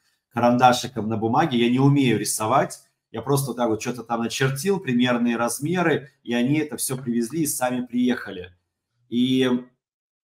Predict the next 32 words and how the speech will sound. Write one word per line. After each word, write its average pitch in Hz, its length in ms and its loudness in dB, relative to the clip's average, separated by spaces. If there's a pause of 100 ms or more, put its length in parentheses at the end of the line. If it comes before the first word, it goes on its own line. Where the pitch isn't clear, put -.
(100)
я 139 220 4
реализовал 139 480 2
так, 139 140 0
как 135 160 -4
я 123 120 2
реализовал. 117 640 2
Если 165 180 0
бы 143 140 4
у 147 40 2
меня 151 180 4
был 139 300 2
опыт 143 360 0
того, 123 320 0
как 135 320 0
можно 120 300 -2
работать 120 420 -2
со 113 120 -8
льдом, 135 680 4 (220)
какие 156 320 -6
там 120 180 0
могут 123 300 0
быть 117 160 0
вариации, 117 800 4
возможно, 120 520 0
другие 117 400 -2
были 123 220 4
бы 120 140 0
дизайны. 107 560 -2
На 113 220 -4
то 214 160 6
время 113 560 0 (280)
это 160 260 -12